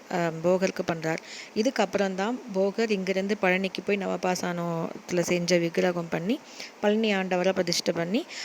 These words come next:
அமைச்சு வழிபடுறார். போகர் முக்தி அடையவும் செய்றார். பழனி ஸ்தல வரலாறுலையும் தென்சேரி மலை ஸ்தல வரலாறுலையும் இதை மாதிரி இந்த விஷயம் சொல்லப்படுறதுங்க.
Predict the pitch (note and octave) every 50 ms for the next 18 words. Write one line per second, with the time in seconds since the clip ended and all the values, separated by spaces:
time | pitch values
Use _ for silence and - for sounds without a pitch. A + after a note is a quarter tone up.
0 | - - - - G3 G3 G3+ G3 - A3+ G3+ F#3+ F#3 F#3 F#3+ F3 E3+ E3+ E3 -
1 | - - - - - - - F#3+ G3 G#3+ A#3 A#3+ C4+ C4 A3 G3+ G3 G3 - -
2 | - C4 B3 G#3+ F#3 F3+ F3+ F3 F3+ G3 G3+ - F#3 F3 E3+ E3 D#3+ E3 - -
3 | - - - - - - - G3+ G3+ G#3+ B3+ C#4 D4 C#4+ C4+ - - - - G#3
4 | G3 G#3 A3+ A3+ A3 G#3 G3+ G3+ G3 F#3+ F#3+ G3 F#3+ F3+ F3 G3 A3+ B3+ - -
5 | - - - - - G#3+ A3 A3+ - B3+ A#3+ A#3 A#3+ A3 G#3+ F#3+ F3+ F#3+ G#3 G#3
6 | - - - F#3+ F#3+ F#3+ F#3 F3+ F3+ F3+ F3 F3 F3 E3+ E3 E3+ G#3 D4 - -
7 | - - - - - - G#3 G3 G3 F#3 F#3+ F#3 F3+ F#3 G#3 A3+ G#3 F#3 F3+ F3+
8 | F3+ - - G#3+ G3+ - - F3+ F3 F3 E3+ F3+ F3 E3+ E3+ E3 E3 E3 E3 E3
9 | E3+